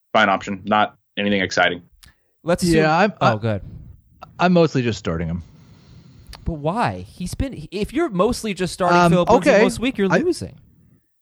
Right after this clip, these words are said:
Speaker 3: He has not been particularly good from a fantasy per-, perspective recently, but he's getting eighteen touches almost every game. He's been an efficient back over his career and even over this year, just not the last couple of weeks.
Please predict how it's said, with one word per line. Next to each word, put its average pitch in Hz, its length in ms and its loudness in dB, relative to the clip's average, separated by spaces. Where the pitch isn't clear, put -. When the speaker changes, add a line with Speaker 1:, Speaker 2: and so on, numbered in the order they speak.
Speaker 3:
He 170 200 0
has 180 200 2
not 165 400 0
been 175 260 2
particularly 151 720 0
good 120 320 0
from 117 120 -2
a - 20 -4
fantasy 123 380 0
per-, 120 260 -4
perspective 113 560 0
recently, 101 520 -4
but 120 140 2
he's 117 160 2
getting 160 380 2
eighteen 156 500 -2
touches 123 480 0
almost 151 560 0
every 131 320 0
game. 82 380 -2
He's 117 240 2
been 143 200 4
an 165 100 6
efficient 143 500 0
back 131 260 2
over 113 260 0
his 98 140 -2
career 147 360 2
and 143 80 2
even 165 200 4
over 139 240 2
this 120 240 0
year, 131 320 4
just 120 220 -2
not 127 220 2
the 127 80 0
last 117 300 0
couple 98 300 0
of 85 140 -4
weeks. 120 480 -2